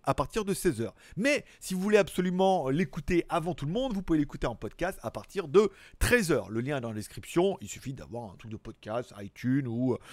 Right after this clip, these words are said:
vous pouvez l'écouter chez SoundCloud. Voilà, tout est en bas dans la description. C'est plutôt facile. Aujourd'hui, c'était la vidéo du traducteur vocal. Alors, qui sera gagné, du coup, ce mois-ci également.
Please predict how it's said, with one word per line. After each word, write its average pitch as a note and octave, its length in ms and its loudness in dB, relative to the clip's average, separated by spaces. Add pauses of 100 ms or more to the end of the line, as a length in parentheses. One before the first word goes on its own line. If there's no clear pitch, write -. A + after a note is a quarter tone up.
(180)
vous A#2+ 60 -10
pouvez A#2 160 -4
l'écouter A#2 240 -4
chez - 120 -10
SoundCloud. A2+ 540 4
Voilà, F#2 260 -12
tout G#3+ 160 -6
est G#3 60 -2
en F#3 40 2
bas E3+ 120 4
dans D3+ 80 2
la C3+ 80 2
description. A#3+ 480 -2 (340)
C'est - 100 2
plutôt C#4+ 200 4
facile. - 400 0 (760)
Aujourd'hui, A3+ 520 6 (300)
c'était F#3 180 -2
la G3+ 120 6
vidéo G#3 300 2
du E3+ 140 -2
traducteur A3 800 2
vocal. D3+ 760 4 (680)
Alors, A#2 220 -6
qui - 140 -16
sera G#2 260 -8
gagné, D#3+ 480 2
du B2 140 -6
coup, C#3 240 -8
ce - 180 -4
mois-ci C#3+ 460 -2
également. D#3 540 6